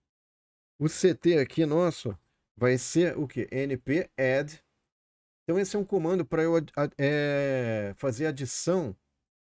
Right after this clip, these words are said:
elemento a elemento, porque eu tô lidando com vetores, né? Então eu quero que o primeiro elemento do, de um vetor seja somado com o primeiro elemento do outro vetor. No caso aqui, eu vou somar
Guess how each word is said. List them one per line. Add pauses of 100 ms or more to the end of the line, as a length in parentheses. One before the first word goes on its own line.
(260)
elemento
a
elemento, (220)
porque
eu
tô
lidando
com
vetores,
né? (480)
Então
eu
quero
que
o
primeiro
elemento
do,
de
um
vetor
seja
somado
com
o
primeiro
elemento (420)
do
outro
vetor. (380)
No
caso
aqui,
eu
vou
somar